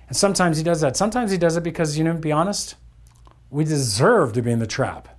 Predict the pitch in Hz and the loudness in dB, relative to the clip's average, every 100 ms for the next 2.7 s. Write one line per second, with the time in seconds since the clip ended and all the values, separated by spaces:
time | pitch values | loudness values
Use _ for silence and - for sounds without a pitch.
0 | - - 135 170 208 220 190 147 117 110 | -20 -12 -8 -2 0 2 0 0 -2 -4
1 | - 190 165 147 135 196 170 120 - 233 | -2 0 2 2 4 4 4 2 0 2
2 | 240 147 135 120 117 113 | 2 2 2 2 2 0